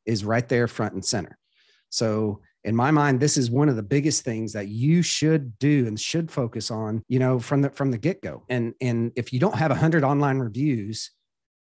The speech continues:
then you need to start working on that. Okay. The other part of, of your reputation is, is a high conversion website.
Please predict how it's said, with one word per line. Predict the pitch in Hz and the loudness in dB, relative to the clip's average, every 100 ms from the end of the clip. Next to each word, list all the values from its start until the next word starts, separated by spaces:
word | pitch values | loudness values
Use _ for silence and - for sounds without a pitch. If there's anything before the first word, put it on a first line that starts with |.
| _ _ _ | _ _ _
then | 104 127 120 117 120 113 113 107 | -8 -4 -2 0 0 -2 -2 -4
you | 117 | 0
need | 135 | 2
to | 127 | 2
start | - 120 | 0 -2
working | 107 113 92 | -2 -6 -8
on | 80 | -10
that. | 52 - _ _ 107 | -14 -18 _ _ -10
Okay. | 98 107 104 | -2 0 0
The | 117 143 | 2 4
other | 220 | 4
part | - 175 | 2 2
of, | 147 123 - | 2 2 0
of | 135 117 | 0 2
your | 127 | 2
reputation | 127 127 120 - 135 - | 2 -2 -2 -2 -2 -2
is, | 123 107 - | -4 -4 -4
is | 131 110 | -4 -4
a | |
high | - 123 | -2 -2
conversion | 120 120 113 113 101 | 0 -2 -2 -4 -6
website. | 95 98 - - | -8 -6 -8 -8